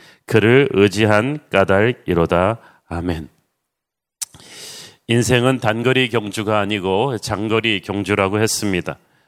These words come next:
한순간 잘 되는 것 가지고 너무 교만해서도 안 되고 또 한때 어려운 시간을 지난다고 해서 절망해서도 안 됩니다. 하나님의 말씀대로 사는 사람들은 특히 하나님을 모르는 악한 자들이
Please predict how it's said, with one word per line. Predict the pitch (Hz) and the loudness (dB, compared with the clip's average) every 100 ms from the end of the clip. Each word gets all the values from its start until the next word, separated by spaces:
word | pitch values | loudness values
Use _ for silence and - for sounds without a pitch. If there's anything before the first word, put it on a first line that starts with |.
| _ _ _ | _ _ _
한순간 | 143 131 135 131 127 113 80 78 | -2 0 -2 0 0 0 -6 -8
잘 | - 107 | -2 0
되는 | 110 117 | 0 -2
것 | 113 117 | -4 -2
가지고 | 110 107 104 98 107 | -2 -2 -4 -2 -2
너무 | 95 92 104 113 101 | 0 -2 -2 -4 -4
교만해서도 | 110 110 113 110 104 104 107 | -2 0 0 -2 -2 0 2
안 | 87 95 | 2 0
되고 | 98 90 113 160 - _ _ _ | -2 0 0 0 -2 _ _ _
또 | 123 | -4
한때 | 117 127 117 127 107 90 - - | -2 -4 -2 0 2 0 -6 -6
어려운 | 117 127 123 | -2 0 0
시간을 | 120 - 135 113 | -2 -2 -2 -2
지난다고 | 107 107 110 110 110 104 | -2 -4 -2 -2 0 0
해서 | 104 - 107 104 | -2 -2 -2 -2
절망해서도 | - 110 110 123 120 - 107 117 | -2 -2 0 0 0 0 0 0
안 | 101 92 | 0 0
됩니다. | 98 95 90 - _ _ _ _ - - - | -2 0 -4 -6 _ _ _ _ -20 -18 -12
하나님의 | - 143 143 143 139 | -4 0 2 2 0
말씀대로 | 127 110 117 135 127 127 123 | 2 0 0 -2 0 2 2
사는 | - 107 110 | 0 0 0
사람들은 | 113 113 104 104 101 113 98 - | 0 0 0 0 0 0 -2 -6
특히 | - - - 156 110 - _ _ _ _ | -14 -14 -4 0 0 -4 _ _ _ _
하나님을 | - 143 143 135 135 127 | -8 -2 0 0 0 2
모르는 | 107 113 123 113 | 2 2 0 0
악한 | 113 - 139 | -2 -2 -4
자들이 | 127 127 113 117 98 | 0 -2 0 -2 -2